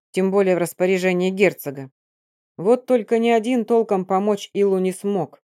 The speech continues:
«И по какой причине вы решили, что вам сможет помочь жрица Чивы?» «Сестры из обители Светлоликой предсказали».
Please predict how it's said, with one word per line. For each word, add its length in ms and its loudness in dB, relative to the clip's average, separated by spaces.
«И 60 -10
по 120 -2
какой 300 0
причине 440 -2
вы 120 2
решили, 420 -2
что 200 -4
вам 180 0
сможет 420 -6
помочь 460 -2
жрица 500 -4
Чивы?» 540 -10
«Сестры 560 -2
из 80 0
обители 400 0
Светлоликой 640 -2
предсказали». 760 -6